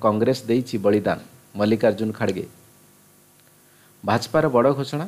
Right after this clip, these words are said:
ମିଜୋରାମରେ ସମସ୍ତ ଚାଳିଶ ବିଧାନସଭା ଆସନରେ ବିଜେପି ଲଢ଼ିବ। power ଖେଳିବା ଆରମ୍ଭ କଲେ ସଂଖ୍ୟାଲଘୁ କାର୍ଡ, କହିଲେ, ବଲିଉଡରେ ମୁସଲମାନଙ୍କ ଯୋଗଦାନ ଅଧିକ।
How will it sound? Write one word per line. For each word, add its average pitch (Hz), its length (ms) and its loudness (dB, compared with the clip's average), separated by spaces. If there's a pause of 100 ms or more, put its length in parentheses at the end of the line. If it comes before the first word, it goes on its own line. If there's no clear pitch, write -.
(120)
ମିଜୋରାମରେ 123 520 2
ସମସ୍ତ 127 460 -4
ଚାଳିଶ 127 420 0
ବିଧାନସଭା 117 560 -2
ଆସନରେ 107 400 -2
ବିଜେପି 107 400 -2
ଲଢ଼ିବ। 95 400 0 (1900)
power 135 280 4
ଖେଳିବା 139 420 2
ଆରମ୍ଭ 127 300 0
କଲେ 139 200 -2
ସଂଖ୍ୟାଲଘୁ 120 600 -2
କାର୍ଡ, 127 280 -6 (220)
କହିଲେ, 113 380 -2 (300)
ବଲିଉଡରେ 113 540 4
ମୁସଲମାନଙ୍କ 127 640 -2
ଯୋଗଦାନ 107 440 0
ଅଧିକ। - 460 -10